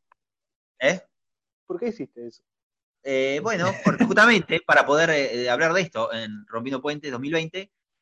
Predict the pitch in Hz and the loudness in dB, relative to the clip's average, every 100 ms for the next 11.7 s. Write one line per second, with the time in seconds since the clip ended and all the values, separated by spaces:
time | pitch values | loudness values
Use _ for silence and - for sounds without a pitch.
0 | _ _ - 123 120 120 123 123 120 123 | _ _ -4 -2 0 2 2 2 2 0
1 | 127 160 165 127 151 160 131 139 123 120 | 0 2 2 2 0 0 0 0 -2 -4
2 | 131 120 113 135 110 - 131 101 92 92 | -4 -6 -6 -6 -6 -8 -10 -8 -10 -12
3 | - _ _ - 123 107 113 120 123 123 | -20 _ _ -6 -4 -4 -4 -6 -6 -4
4 | 117 113 - 92 90 _ 107 104 101 101 | -2 -4 -10 -20 -20 _ -8 -6 -8 -10
5 | - _ _ _ _ _ _ - 123 104 | -16 _ _ _ _ _ _ -8 -6 -6
6 | 92 - _ _ _ - _ 170 196 240 | -10 -14 _ _ _ -20 _ -2 0 2
7 | - 226 226 240 208 185 196 160 147 139 | 0 2 4 6 6 8 6 6 2 0
8 | 139 - _ _ _ _ _ _ _ _ | -4 -10 _ _ _ _ _ _ _ _
9 | - 147 196 185 180 160 117 101 95 95 | -10 -4 0 2 2 4 2 0 -2 -6
10 | 95 76 - _ _ _ 117 101 76 - | -8 -12 -18 _ _ _ -12 -12 -10 -4
11 | 107 104 98 95 95 90 113 | 0 2 0 -2 -4 -6 -8